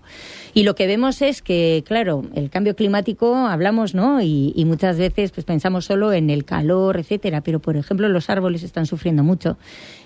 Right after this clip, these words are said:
Y, y, bueno, pues lo que hemos hecho ha sido un diagnóstico de cómo están y, y un plan de acción sobre qué árboles tenemos que, que actuar con mayor urgencia, y uno de ellos es el de Ezcurdi,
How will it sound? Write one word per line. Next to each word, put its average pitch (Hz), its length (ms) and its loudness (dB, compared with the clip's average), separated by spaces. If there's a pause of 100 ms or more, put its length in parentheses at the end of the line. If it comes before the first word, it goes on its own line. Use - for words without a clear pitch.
Y, 156 580 2
y, 180 100 0
bueno, 151 200 0
pues 165 100 -4
lo 147 80 0
que - 60 -6
hemos 156 220 -2
hecho 165 100 -4
ha 147 60 0
sido 170 180 0
un 160 80 2
diagnóstico 156 560 -2
de 156 120 0
cómo 170 200 0
están 185 400 -2 (580)
y, 202 220 2
y 180 160 2
un 160 160 0
plan 165 200 0
de 143 80 -2
acción 190 440 0 (300)
sobre 165 360 0
qué 220 220 0
árboles 196 380 0
tenemos 156 400 0
que, 151 440 0
que 175 160 0
actuar 151 360 0
con 180 100 -4
mayor 151 240 2
urgencia, 226 480 -2
y 151 140 0
uno 143 160 0
de 139 80 0
ellos 143 420 0
es - 160 -8
el 143 140 -2
de 139 120 0
Ezcurdi, 214 540 -2